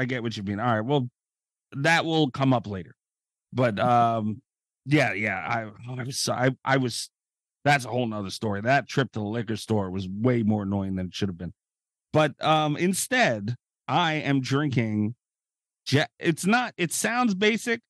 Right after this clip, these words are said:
and I guess it is, regardless. But it's a Jack and Coke, but it is an official, like,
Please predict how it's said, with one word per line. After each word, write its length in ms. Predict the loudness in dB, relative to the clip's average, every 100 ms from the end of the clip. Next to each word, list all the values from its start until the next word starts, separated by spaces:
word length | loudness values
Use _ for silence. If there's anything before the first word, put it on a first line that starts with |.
| -2
and 100 | 0
I 60 |
guess 240 | 2 0 2
it 80 | 2
is, 460 | 2 0 -4 -10 _ _ _ _ _ -4
regardless. 600 | 0 4 4 4 0 -2 _ _ _
But 100 | 2
it's 140 | 2 2
a 60 |
Jack 340 | 0 2 0 0
and 140 | -4
Coke, 340 | -2 0 2 0
but 380 | -2 0 0 -2 -2
it 160 | 2
is 240 | 2 2 -2
an 100 | -2
official, 640 | -2 -2 0 0 0 0 2
like, 240 | 2 0